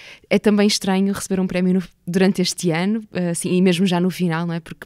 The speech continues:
parece que este ano foi tudo, hum, eh, muito complexo e que não se fez grande coisa, mas depois fez-se muita coisa. M-, mas, pronto, é, é, de facto, estou muito contente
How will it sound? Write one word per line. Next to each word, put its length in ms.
parece 480
que 120
este 180
ano 160
foi 160
tudo, 500
hum, 280
eh, 120
muito 260
complexo 960
e 100
que 160
não 340
se 180
fez 160
grande 260
coisa, 300
mas 100
depois 160
fez-se 320
muita 220
coisa. 480
M-, 160
mas, 340
pronto, 280
é, 220
é, 80
de 60
facto, 160
estou 140
muito 200
contente 580